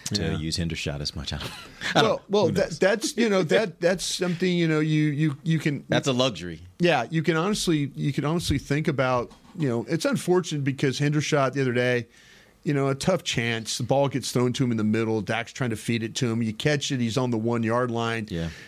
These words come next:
Speaker 2: Now you're in a situation where you're kind of thinking about, "Hmm, maybe we need, you know, you can maybe get this, go for this." But, uh, yeah, his, his, uh, his star or stock, it has diminished, I think, in a lot of eyes.
Speaker 1: Yeah, yeah, it's been a tough year for him.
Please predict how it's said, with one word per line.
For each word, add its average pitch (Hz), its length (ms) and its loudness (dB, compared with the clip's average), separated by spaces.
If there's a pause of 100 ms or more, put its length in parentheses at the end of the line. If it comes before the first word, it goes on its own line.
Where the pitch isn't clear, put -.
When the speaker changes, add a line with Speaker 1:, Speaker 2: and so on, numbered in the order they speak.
Speaker 2:
Now 147 160 2
you're 151 160 2
in 139 60 0
a 127 40 0
situation 127 880 0
where 110 140 0
you're 107 160 0
kind 123 220 -2
of 117 120 -2
thinking 117 300 -2
about, 110 260 -2
"Hmm, 127 220 0
maybe 123 240 0
we 117 100 0
need, 117 240 0
you 117 100 0
know, 104 60 0
you 107 100 0
can 104 220 -2
maybe 117 180 0
get 107 200 -4
this, 104 240 -4
go 117 200 0
for 120 140 -4
this." 101 280 -2
But, 104 340 -4
uh, 98 160 -2 (500)
yeah, 135 280 4
his, 147 440 2 (100)
his, 139 760 0
uh, 123 340 2
his 143 220 0
star 123 680 2
or 104 140 -2
stock, 113 680 -2 (520)
it 120 220 0
has 123 240 0
diminished, 107 580 0
I 95 80 0
think, 95 280 -4
in 95 60 -4
a 95 60 0
lot 90 220 -2
of 90 80 -4
eyes. 90 460 -8
Speaker 1:
Yeah, 80 180 -4 (240)
yeah, 82 160 -6
it's 82 80 -6
been 95 160 -2
a 85 40 -4
tough - 280 -6
year 80 140 -4
for 78 140 -10
him. 76 140 -6